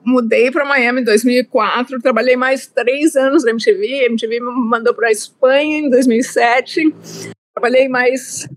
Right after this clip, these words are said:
oito meses na Espanha, daí eles queriam me mandar pra Itália. Eu disse, "Não, <laughs> gente, eu, minha vida lá."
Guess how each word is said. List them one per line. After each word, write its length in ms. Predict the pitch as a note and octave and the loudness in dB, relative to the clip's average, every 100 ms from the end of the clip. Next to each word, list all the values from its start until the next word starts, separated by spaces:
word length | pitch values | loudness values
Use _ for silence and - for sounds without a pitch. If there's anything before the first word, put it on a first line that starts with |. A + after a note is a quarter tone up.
| - | 0
oito 320 | C4+ D#4+ D4+ | 0 0 -4
meses 200 | D4 D4+ | -4 0
na 100 | C4 | -2
Espanha, 460 | C4+ - B3+ C#4 | -2 -2 0 0
daí 120 | C#4+ C4+ | 0 0
eles 120 | C4+ | 0
queriam 220 | D4+ D4 | -2 -2
me 60 | C#4 | -2
mandar 240 | C4 B3+ | -2 0
pra 140 | C4 | 0
Itália. 720 | C4+ - B3 A3+ - D#4 F#4 D#4+ - - - _ | -2 0 0 0 0 0 0 -4 -14 -20 -20 _
Eu 80 | C4 | -6
disse, 140 | C#4 C#4 | -4 -2
"Não, 240 | A#3+ - | -2 0
<laughs> 0 | |
gente, 440 | - B3+ D4 - F4 | 0 2 0 2 0
eu, 200 | C#4+ C#4 | 2 0
minha 200 | C4 B3+ | 0 0
vida 320 | A3+ A3 C#4+ | -2 0 0
lá." 360 | C#4+ B3 C4+ | 2 4 2